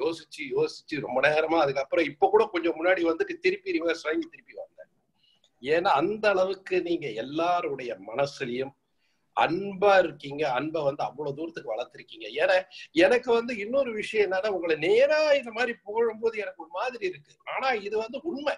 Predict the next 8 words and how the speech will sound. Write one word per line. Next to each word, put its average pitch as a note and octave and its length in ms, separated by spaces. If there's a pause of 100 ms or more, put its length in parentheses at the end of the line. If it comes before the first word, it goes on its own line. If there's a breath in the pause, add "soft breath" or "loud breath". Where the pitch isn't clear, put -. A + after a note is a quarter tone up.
(140)
வேற C#3 180
வழி F#3 220
கிடையாது, B2+ 420
நம்ம - 140
சொல்லிதான் D3+ 480
ஆகணும். - 680 (540)
ஏன்னா F3+ 600
நண்பர்கள் G#3+ 920